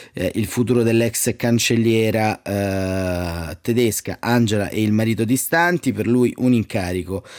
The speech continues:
a Torino, ehm, il marito appunto che è, eh, professore, ehm, di chimica e, e di chimica quantistica, andrà a Torino, quindi la coppia,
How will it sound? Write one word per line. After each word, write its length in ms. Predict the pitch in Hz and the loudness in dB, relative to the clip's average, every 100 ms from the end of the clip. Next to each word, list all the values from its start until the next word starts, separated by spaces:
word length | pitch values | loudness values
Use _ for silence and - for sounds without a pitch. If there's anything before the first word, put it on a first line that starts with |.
| - - _ | -20 -20 _
a 240 | 110 117 - - | -2 -2 -4 -6
Torino, 880 | - 131 127 120 117 110 113 113 - | 2 4 6 4 4 4 2 0 -2
ehm, 1400 | 110 107 107 104 104 104 101 101 101 101 98 98 95 92 - | -2 2 2 2 0 0 0 0 0 0 -2 -2 -4 -6 -6
il 160 | 92 | -4
marito 300 | 95 101 104 | -2 0 0
appunto 420 | 92 - 110 107 90 | -2 -2 -2 -2 -2
che 300 | 101 98 - | -2 -2 -4
è, 240 | 95 92 | -6 -6
eh, 60 | 87 | -6
professore, 1000 | 104 101 98 - - 131 123 113 107 95 - - - - | -6 -4 -4 -4 0 2 4 4 0 -4 -12 -20 -20 -8
ehm, 1700 | 98 104 101 98 98 95 95 92 92 92 90 85 82 82 - - | -2 0 2 2 2 2 0 0 -2 -2 -2 -4 -6 -8 -8 -8
di 280 | 73 92 101 | -8 -6 -8
chimica 600 | - 120 117 107 110 107 | -2 2 4 4 0 -2
e, 600 | - 95 82 82 85 85 | -6 -8 -6 -6 -6 -6
e 40 | 80 | -8
di 80 | |
chimica 400 | 87 107 104 104 | -4 -2 0 -2
quantistica, 960 | 95 123 117 151 190 - 117 95 87 - | 0 -2 0 -2 -2 -2 -2 -2 -4 -6
andrà 420 | 73 85 92 95 - | -12 -8 -8 -8 -10
a 120 | 85 | -14
Torino, 440 | - 135 131 143 82 | -6 -2 0 0 -2
quindi 220 | 98 87 | -4 -4
la 140 | 80 | -6
coppia, 400 | 92 101 - 85 | -6 -8 -8 -12